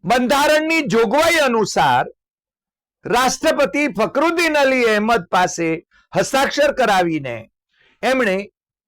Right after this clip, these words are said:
એ ઇમરજન્સી જાહેર કરાવી હતી અને એ ઇમરજન્સીના અતિરેક જે થયા, વિપક્ષના નેતાઓને જેલમાં નાખ્યા,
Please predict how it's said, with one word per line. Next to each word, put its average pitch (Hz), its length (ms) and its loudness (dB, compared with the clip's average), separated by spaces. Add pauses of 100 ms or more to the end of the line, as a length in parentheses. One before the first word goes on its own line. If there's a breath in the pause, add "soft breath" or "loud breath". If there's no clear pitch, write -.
(140)
એ 262 120 4
ઇમરજન્સી 240 720 0
જાહેર 170 340 2
કરાવી 151 420 -2
હતી 180 320 -8 (240 loud breath)
અને 214 180 0
એ 240 160 4
ઇમરજન્સીના 262 840 0
અતિરેક 302 560 0
જે 196 160 0
થયા, 139 420 -2 (2250)
વિપક્ષના 277 540 0
નેતાઓને 254 560 2
જેલમાં 220 460 0
નાખ્યા, 165 520 -4